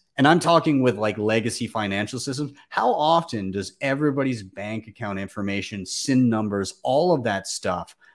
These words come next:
uh, get hacked on the regular? And people get identity theft and all of this.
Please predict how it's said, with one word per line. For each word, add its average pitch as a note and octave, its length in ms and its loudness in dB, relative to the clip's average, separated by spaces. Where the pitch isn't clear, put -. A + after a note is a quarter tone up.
uh, G#2+ 240 2
get A2 180 -2
hacked G#2+ 440 -4
on A2 120 0
the A2 80 -2
regular? G2 560 -4
And A2+ 140 0
people A#2 300 0
get G#2 300 0
identity A#2+ 560 -2
theft A#2 480 -2
and G#2+ 80 -4
all A#2 220 2
of A#2 60 -2
this. B2 260 2